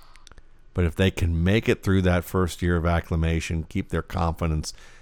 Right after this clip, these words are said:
and develop, there's, you know, there's like four to six players that I think could emerge as lead backs or starters if given the right opportunity.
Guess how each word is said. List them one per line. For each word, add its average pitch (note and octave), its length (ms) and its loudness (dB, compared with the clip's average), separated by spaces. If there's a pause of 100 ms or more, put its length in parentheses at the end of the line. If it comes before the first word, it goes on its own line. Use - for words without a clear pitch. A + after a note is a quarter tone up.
(220)
and E2+ 180 2
develop, D2 680 0 (920)
there's, A#2 280 6 (520)
you C#3 120 -8
know, A#2+ 140 0
there's B2+ 260 -2
like B2+ 160 -4
four - 800 -4
to B2+ 100 0
six - 400 -2
players F2+ 540 4
that E2 80 -2
I D#2+ 140 2
think E2+ 360 0 (460)
could B2+ 320 6
emerge F#2 1040 4
as D#2+ 420 0
lead F2 400 0
backs E2 640 0
or D2+ 160 -2
starters F2 960 0
if - 180 -8
given D#2 340 0
the D#2 80 0
right D#2 300 0
opportunity. F#2+ 920 -2